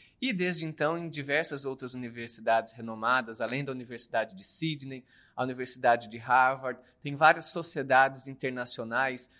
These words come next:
de coaching psychology mundo afora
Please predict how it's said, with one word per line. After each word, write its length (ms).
de 200
coaching 500
psychology 640
mundo 400
afora 580